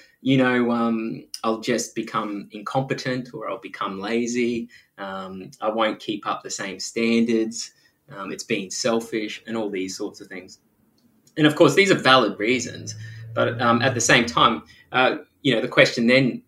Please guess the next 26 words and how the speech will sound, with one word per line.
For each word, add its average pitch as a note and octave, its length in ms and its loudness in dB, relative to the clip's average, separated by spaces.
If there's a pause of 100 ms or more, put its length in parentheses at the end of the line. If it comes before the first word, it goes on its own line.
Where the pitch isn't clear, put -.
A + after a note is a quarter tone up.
(140)
goes, G2+ 460 0 (260)
uh, - 240 -4 (480)
why D3+ 180 -2
would E3 180 -4
compassion, C#3+ 720 -6 (280)
um, B2 420 -4 (400)
do B2+ 140 2
that D3 220 -4
to - 160 -8
you? C#3 200 -12 (480)
You A2 140 -4
know, A#2 120 0
what, C3+ 240 0
what D3 160 6
is D3 160 4
the C#3 180 2
aim A#2+ 280 2
of - 220 -4
compassion? G#2+ 680 -6
Compassion's B2+ 560 -2
to A#2 100 -6
address - 320 -4
your - 80 -10
suffering, - 480 -8
right? - 240 -12 (680)
So A2+ 180 2